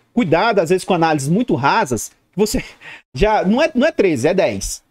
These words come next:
Tá? Lógico que se você ficar com a renda fixa num prazo maior, ela vai diminuindo o imposto de renda gerado. Então, eu posso até calcular aqui com quinze por cento, que seria menor a alíquota, pra ser mais justo, né?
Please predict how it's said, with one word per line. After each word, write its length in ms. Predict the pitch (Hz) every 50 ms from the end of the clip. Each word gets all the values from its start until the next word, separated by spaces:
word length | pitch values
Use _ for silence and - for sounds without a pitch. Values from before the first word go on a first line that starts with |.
| _ -
Tá? 140 | - 120 160
Lógico 480 | 165 220 226 202 156 143 - - 143
que 60 | -
se 80 | - 202
você 180 | 185 - 269 277
ficar 360 | - 254 - - 220 202 196
com 120 | - 202
a 40 | 180
renda 200 | 175 190 185 196
fixa 360 | 185 - 180 160 147 - 151 151
num 80 | 156
prazo 340 | - - 202 226 202 151 165
maior, 400 | 180 214 226 190 175 202 254 254
ela 160 | - 160 160 143
vai 160 | 139 151 165
diminuindo 680 | 156 180 175 202 196 185 170 170 196 226 262 - 359 - - - - - -
o 80 | 202 226
imposto 380 | 220 226 214 214 214 - 254
de 140 | 190 214 208
renda 240 | 170 175 170 165 170
gerado. 480 | 180 226 247 240 185 127 104 101 98 - _ _ _ _
Então, 140 | - 156 147
eu 40 | 156
posso 220 | - 190 196 -
até 160 | 180 - 202
calcular 340 | - 220 240 - 233 208 190
aqui 160 | 180 - 208
com 160 | 202 - 208 -
quinze 240 | - 190 170 147
por 160 | - 208 180 -
cento, 200 | 202 196 208 -
que 60 | -
seria 160 | 226 208 220
menor 220 | 214 214 190 190
a 40 | 214
alíquota, 420 | 214 208 220 220 - - - 147 -
pra 120 | 160 156
ser 140 | - - 165
mais 180 | 156 139 120
justo, 400 | 113 123 175 214 180 - - -
né? 200 | 123 151 202 254